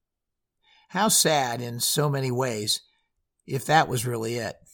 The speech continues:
But it could have been. Maybe the Warren Commission really did get that part right. You know, there's a great saying that goes with that one. Even a blind squirrel finds a nut every <laughs> once in a while. <laughs>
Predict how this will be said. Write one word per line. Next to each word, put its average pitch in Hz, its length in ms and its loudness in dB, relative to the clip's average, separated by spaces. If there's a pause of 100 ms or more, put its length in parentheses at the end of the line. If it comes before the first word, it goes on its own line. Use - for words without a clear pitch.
(760)
But 147 160 0
it 139 100 -2
could 185 120 2
have 151 100 0
been. 156 280 -2 (1400)
Maybe 180 280 2
the 202 100 4
Warren 165 300 4
Commission 131 420 -4
really 151 240 2
did 139 220 -2
get 117 160 -6
that 107 240 -6
part 113 240 -4
right. 117 320 -6 (880)
You 143 160 4
know, 175 160 8
there's 156 240 4
a 135 80 2
great 143 360 2
saying 120 540 2
that 113 180 -8
goes 123 300 -4
with 110 140 -6
that 110 240 -6
one. 90 180 -14 (800)
Even 185 280 6
a 170 60 2
blind 143 420 2
squirrel 123 400 -2
finds 123 400 -4
a 127 60 -4
nut 120 320 -8 (220)
every 110 240 -8
<laughs> - 20 -2
once 123 240 -4
in 127 60 -8
a 113 80 -8
while. 101 380 -8 (140)
<laughs> - 560 -6